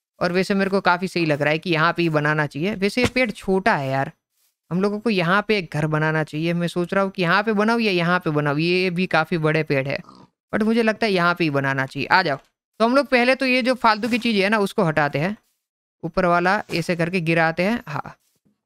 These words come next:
वहाँ पेड़ के पास आसपास की चीज़ें इतनी सही नहीं है, तो उसको सही करने के लिए हम लोग चेस्ट में से लेने वाले हैं अपने बनाए हुए स्टोन, जिसे हम लोग वहाँ पे लगाने वाले हैं। मतलब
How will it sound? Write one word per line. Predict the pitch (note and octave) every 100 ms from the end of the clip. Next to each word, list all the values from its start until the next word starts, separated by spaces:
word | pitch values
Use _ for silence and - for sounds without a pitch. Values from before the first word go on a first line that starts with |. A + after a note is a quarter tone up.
| _
वहाँ | G#3+ B3+ C#4
पेड़ | C4+ C4
के | D4
पास | D4 D4 - -
आसपास | A3+ C4+ - D4 D4
की | - C#4+
चीज़ें | C4+ C4 C4
इतनी | B3+ C4 B3
सही | A#3+ A#3+
नहीं | A#3 G#3 F#3+
है, | G#3
तो | A#3 A3
उसको | G#3 -
सही | G#3 G#3 A#3
करने | A3+ A3 A3+
के | A3+
लिए | A3
हम | G#3+
लोग | A3
चेस्ट | - G#3 G3+
में | A3+ A3+
से | A#3
लेने | G#3 G3+ G#3+
वाले | F#3+ F#3+ G#3
हैं | G#3 A3
अपने | - G#3+ G#3+
बनाए | F3+ F#3 G#3 G#3
हुए | F#3+ G3 G3
स्टोन, | - A#3+ B3 A3 A3+ A3+ _ _ _ _ F#3+
जिसे | G#3+ A#3
हम | A3 A3
लोग | G3+
वहाँ | G3 G3 G#3
पे |
लगाने | G3 F3 F#3 F#3
वाले | F3 E3 D#3+
हैं। | G3 A#3
मतलब | G3 G3+